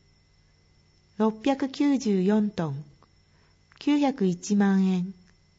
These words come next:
ゴミ処理費に活用しています。生活環境課、環境政策係。電話、零二五六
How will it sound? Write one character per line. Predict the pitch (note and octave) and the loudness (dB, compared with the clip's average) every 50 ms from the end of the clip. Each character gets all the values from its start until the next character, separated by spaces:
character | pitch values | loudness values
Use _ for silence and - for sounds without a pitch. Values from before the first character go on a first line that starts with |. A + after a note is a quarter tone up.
| _ _ _ _ _ _ _ _ _ _ _ _ _ _ _ | _ _ _ _ _ _ _ _ _ _ _ _ _ _ _
ゴ | - G#3+ | -4 -2
ミ | A3 B3 C4 | -2 -2 -2
処 | B3+ C4 C4 | -2 -2 0
理 | B3+ B3+ | 0 0
費 | B3+ - A3 | 0 0 0
に | G3+ F#3+ | 0 0
活 | - F#3+ F3 F3 - - F#3+ | -2 -4 -6 -4 -2 -2 0
用 | F#3+ F#3 F#3 | 0 0 -2
し | - - | -6 -6
て | - F3+ F3 | -4 -2 -2
い | E3 | -2
ま | E3 E3 E3 E3 E3+ | -2 -2 -4 -4 -6
す。 | - - - - - - _ _ _ _ _ _ _ _ _ _ _ _ _ _ _ _ _ _ _ _ _ _ _ _ _ _ _ _ _ _ _ _ _ _ _ | -10 -14 -18 -20 -20 -20 _ _ _ _ _ _ _ _ _ _ _ _ _ _ _ _ _ _ _ _ _ _ _ _ _ _ _ _ _ _ _ _ _ _ _
生 | - - C#4 C#4 C#4 | -4 0 0 0 2
活 | C#4 C4+ C4+ - - | 0 0 -2 -2 -4
環 | - B3+ B3+ B3 A#3+ | -4 -2 -2 -4 -4
境 | - - A#3 A#3 A3+ | -2 0 0 0 0
課、 | A3+ - - G#3+ G3+ G3+ G#3+ - _ _ _ _ _ _ _ _ _ _ _ _ _ | -4 -4 -4 -4 -4 -4 -6 -12 _ _ _ _ _ _ _ _ _ _ _ _ _
環 | - - B3 B3+ C4 B3+ | -4 -2 -2 -2 -2 -4
境 | - B3+ B3 B3 | -2 -2 0 0
政 | B3 - B3 A#3+ A#3 - | 0 0 0 0 0 0
策 | B3 A3+ - A#3+ | -2 -2 0 0
係。 | A3 A3 A3 - E3+ E3+ D#3 D#3 D3 - - - _ _ _ _ _ _ _ _ _ _ _ _ _ _ _ _ _ _ | 0 0 0 -2 -2 -2 -2 -4 -8 -10 -16 -20 _ _ _ _ _ _ _ _ _ _ _ _ _ _ _ _ _ _
電 | - A#3+ B3 B3 B3 A#3+ | 0 0 2 2 2 2
話、 | A#3 A#3 A3+ A3 A3+ - - - _ _ _ _ _ _ | 2 2 0 -2 -4 -10 -20 -20 _ _ _ _ _ _
零 | - C#4 C#4+ D4 C#4+ | -2 0 0 0 0
二 | C#4+ C#4+ C#4 B3+ | -2 -2 -2 -2
五 | G3+ A3 G#3+ G#3+ G#3+ | 0 2 2 2 2
六 | G#3+ G#3+ G#3+ G#3+ - D#3+ D3+ D3+ | 2 0 -2 -4 -6 -8 -8 -8